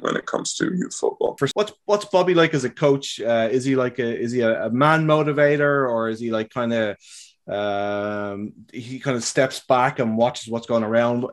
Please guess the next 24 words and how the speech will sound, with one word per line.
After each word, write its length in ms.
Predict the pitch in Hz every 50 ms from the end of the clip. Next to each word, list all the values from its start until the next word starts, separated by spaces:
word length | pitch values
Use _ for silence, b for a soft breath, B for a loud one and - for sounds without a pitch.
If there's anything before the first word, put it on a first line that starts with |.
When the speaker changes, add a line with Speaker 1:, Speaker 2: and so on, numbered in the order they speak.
| 127 139 -
Speaker 2:
What's 220 | 123 135 151 151 -
he 80 | 160
like 180 | 135 131 131 131
on 100 | 139 120
a 60 | 113
day 180 | - 120 117 117
to 100 | - 101
day? 220 | 104 113 117 117 113
'Cause 360 | - 107 101 98 - - B B B B _
obviously 300 | 123 127 127 127 131 117
he's 340 | 113 120 113 110 - - - b b b b b b b -
the 60 | 120
most 200 | 127 123 117 -
successful 580 | - 117 - - 127 123 - - 123 113 107
coach 300 | - - 120 117 117 -
pretty 180 | - 123 113 113
much 220 | 110 110 110 -
in 80 | 113 107
the 120 | 107 104
C 180 | 101 - 117 113
P 120 | - 117
L 140 | 110 110 113
right 160 | 110 104 92
now. 300 | 92 101 104 104 113 117